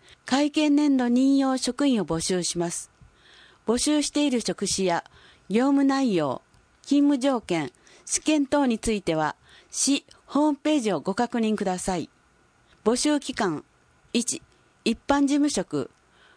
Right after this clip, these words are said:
十二月十日水曜日から、令和八年一月十三日火曜日。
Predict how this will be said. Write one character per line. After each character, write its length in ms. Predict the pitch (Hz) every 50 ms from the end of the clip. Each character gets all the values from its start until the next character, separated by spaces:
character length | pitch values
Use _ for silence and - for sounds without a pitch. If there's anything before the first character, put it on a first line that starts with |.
| _ _ -
十 240 | 185 226 269 285 302
二 100 | 302 302
月 240 | 302 294 294 -
十 240 | - - 240 247 247
日 140 | - 247 247
水 260 | - - 254 262 262
曜 160 | 285 285 262
日 100 | 190 190
か 120 | - 170 156
ら、 240 | 156 151 151 - - _ _ _ - - - - - _ -
令 200 | 214 240 285 311 302
和 120 | 302 285
八 240 | 277 269 - 269 240
年 100 | 202 185
一 220 | 180 - - 262
月 240 | 269 277 - 269 254
十 180 | 220 254 262 262
三 240 | - 269 247 247 226
日 240 | 196 175 - 156
火 160 | - - 156 170
曜 280 | 196 202 202 185 151
日。 240 | 135 139 131 110